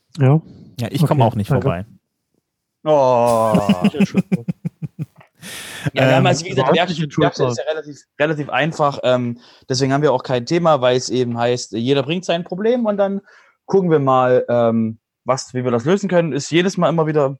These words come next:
Speaker 3: interessant, weil man verschiedene, ähm, ähm, Probleme sieht, die Menschen mit WordPress haben oder, ähm, ähm, Herausforderungen, vor denen sie stehen. Und deswegen ist es die Werkstatt ein sehr interessanter Teil unserer, unserer monatlichen Meetup-Kultur.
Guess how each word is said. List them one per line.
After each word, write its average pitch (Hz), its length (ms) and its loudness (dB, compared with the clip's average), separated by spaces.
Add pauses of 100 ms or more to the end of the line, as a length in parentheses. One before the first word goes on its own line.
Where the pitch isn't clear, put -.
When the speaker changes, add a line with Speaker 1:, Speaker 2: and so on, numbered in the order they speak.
Speaker 3:
interessant, 180 640 -2
weil 143 400 2
man 143 260 -2
verschiedene, 131 680 -4 (460)
ähm, 120 520 2 (280)
ähm, 110 460 0 (340)
Probleme 147 420 2
sieht, 127 200 -6
die 131 80 -2
Menschen 135 400 -2
mit 123 160 0
WordPress 127 380 -2
haben 175 280 0
oder, 131 340 2
ähm, 113 340 -2 (360)
ähm, 110 480 -2 (140)
Herausforderungen, 147 720 0
vor 131 80 -2
denen 139 180 -2
sie 123 100 -8
stehen. 208 380 -2
Und 135 120 -8
deswegen 127 360 -4
ist 117 180 -8
es 113 200 -8
die 113 120 -6
Werkstatt 113 380 -4
ein 110 280 -6 (380)
sehr 127 440 2
interessanter 123 540 -2
Teil 123 340 2
unserer, 117 600 0
unserer 113 300 -4
monatlichen 113 680 -2
Meetup-Kultur. 98 680 -6